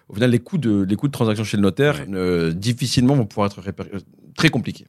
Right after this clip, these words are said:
Speaker 2: Ouais.
Speaker 1: Vraiment, faut vraiment
Speaker 2: D'accord.
Speaker 1: faire un coup de fusil incroyable.
Speaker 2: Oui.
Speaker 1: Donc ça, c'est impossible. Ensuite, la gestion, euh,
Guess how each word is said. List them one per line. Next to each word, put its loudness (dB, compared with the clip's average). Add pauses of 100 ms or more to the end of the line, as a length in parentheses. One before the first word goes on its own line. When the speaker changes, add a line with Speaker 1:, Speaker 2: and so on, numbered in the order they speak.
(100)
Speaker 2:
Ouais. -12
Speaker 1:
Vraiment, -4
faut -6
vraiment -2
Speaker 2:
D'accord. -4
Speaker 1:
faire -4
un -14
coup -10
de -12
fusil 0
incroyable. 0
Speaker 2:
Oui. 4
Speaker 1:
Donc -12
ça, -4
c'est -2 (560)
impossible. -4 (540)
Ensuite, -2
la 4
gestion, -2
euh, -2